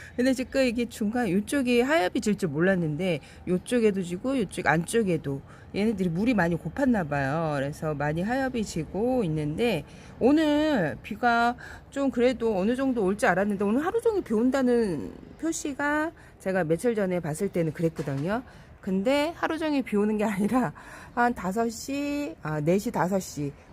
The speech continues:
그 정도에 오 밀리 정도 아주 소량 오더라고요. 안타깝게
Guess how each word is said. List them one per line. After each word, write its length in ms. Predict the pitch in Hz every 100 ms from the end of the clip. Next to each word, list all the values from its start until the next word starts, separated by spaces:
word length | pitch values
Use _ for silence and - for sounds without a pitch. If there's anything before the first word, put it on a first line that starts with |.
| -
그 100 | 220
정도에 520 | 277 277 214 220 247
오 140 | - 208
밀리 260 | 269 262
정도 280 | 196 170 147
아주 360 | - 294 370 403
소량 320 | - 359 320
오더라고요. 640 | 180 170 170 143 131 127 - - - - -
안타깝게 880 | 151 170 180 160 147 - 131 156